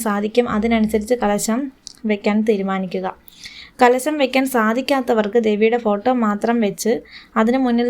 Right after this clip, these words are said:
നിലവിളക്ക് കത്തിച്ച് വെച്ചും പൂജ ചെയ്യാവുന്നതാണ്. എല്ലാ ദിവസവും സന്ധ്യയ്ക്ക് ദേവിക്ക് സ് നിവേദ്യം സമർപ്പിക്കണമെന്നുള്ളവർ വാങ്ങി വെക്കേണ്ട സാധനങ്ങൾ നേരത്തെ തന്നെ വാങ്ങി വെക്കണം. പയറ്,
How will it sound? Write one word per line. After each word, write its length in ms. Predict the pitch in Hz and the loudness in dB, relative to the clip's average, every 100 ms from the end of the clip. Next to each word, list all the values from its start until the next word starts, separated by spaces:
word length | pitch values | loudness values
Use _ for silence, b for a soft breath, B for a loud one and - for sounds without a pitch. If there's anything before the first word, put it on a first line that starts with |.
| 233 | 0
നിലവിളക്ക് 440 | 208 214 240 254 233 | 2 2 0 0 0
കത്തിച്ച് 320 | 208 208 233 214 | 0 -2 0 0
വെച്ചും 260 | 190 202 277 294 _ | -2 -6 -8 -10 _
പൂജ 160 | 214 214 220 | 0 2 2
ചെയ്യാവുന്നതാണ്. 600 | 196 190 190 190 180 180 - - - 220 | 0 -2 -2 -4 -6 -8 -12 -20 -2 2
എല്ലാ 160 | 226 262 254 | 4 2 2
ദിവസവും 320 | 240 247 254 | 0 0 -2
സന്ധ്യയ്ക്ക് 520 | 233 208 202 202 233 226 | 0 0 0 2 2 2
ദേവിക്ക് 440 | 202 202 220 233 240 | 0 0 0 2 0
സ് 100 | - 214 202 | -2 -4 0
നിവേദ്യം 400 | 202 220 240 262 254 | 2 2 2 0 0
സമർപ്പിക്കണമെന്നുള്ളവർ 1000 | 214 208 214 220 214 214 196 196 196 214 202 | -2 -2 0 2 2 0 0 0 0 0 0
വാങ്ങി 280 | 196 220 226 | 0 0 0
വെക്കേണ്ട 360 | 208 208 202 202 262 b - - | -2 -2 0 0 -2 b -10 0
സാധനങ്ങൾ 600 | 208 208 214 208 208 233 - 208 | 2 2 2 2 0 -2 0 0
നേരത്തെ 340 | 208 208 233 220 | 0 2 2 4
തന്നെ 200 | 202 233 208 | 0 0 0
വാങ്ങി 240 | 208 208 | 2 0
വെക്കണം. 300 | 185 185 180 - _ _ 240 | -2 -4 -8 -10 _ _ 4
പയറ്, 440 | 226 233 233 | 6 4 2